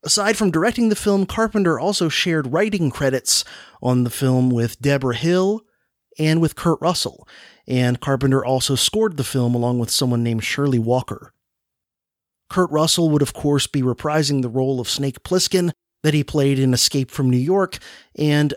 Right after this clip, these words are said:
other famous co-stars who appeared in the film would include Steve Buscemi,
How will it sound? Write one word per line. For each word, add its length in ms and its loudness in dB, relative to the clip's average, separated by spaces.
other 300 2
famous 360 0
co-stars 680 2
who 140 0
appeared 300 0
in 100 2
the 40 0
film 380 2
would 140 4
include 440 0
Steve 340 -2
Buscemi, 680 2